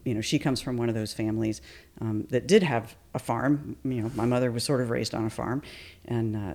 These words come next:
you know, that land is still in our family, and, and I will own the farmhouse and the little bit of land that's still there someday. So, um,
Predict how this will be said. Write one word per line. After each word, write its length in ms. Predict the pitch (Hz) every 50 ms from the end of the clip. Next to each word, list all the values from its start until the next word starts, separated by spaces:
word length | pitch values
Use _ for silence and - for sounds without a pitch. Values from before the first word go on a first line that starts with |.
| -
you 100 | - 139
know, 60 | 117
that 240 | 113 147 143 - -
land 260 | 135 131 127 123 113
is 100 | 113 110
still 400 | - - - 131 110 113 117 - -
in 120 | - 117 110
our 140 | 110 110
family, 560 | 110 - 107 104 101 104 104 101 107 101 - -
and, 320 | 110 107 101 104 95 - - - -
and 140 | 113 107 -
I 140 | 117 123 117
will 200 | 117 120 117 -
own 320 | 123 120 117 117 117 113 110
the 220 | 110 107 110 110 - - - - - - - - - -
farmhouse 800 | - - 165 165 160 151 139 139 135 127 123 123 - - - - - -
and 220 | 117 113 113 110
the 160 | 113 107 110 -
little 220 | 131 123 113 120
bit 160 | 117 120 117
of 80 | 117 117
land 260 | 110 110 107 104 101
that's 140 | 104 - -
still 220 | - - 113 117
there 340 | 110 - - 87 87 98 - - -
someday. 400 | - - 110 110 107 - - -
So, 300 | - - - 104 101 90 - - - -
um, 240 | 117 113 117 -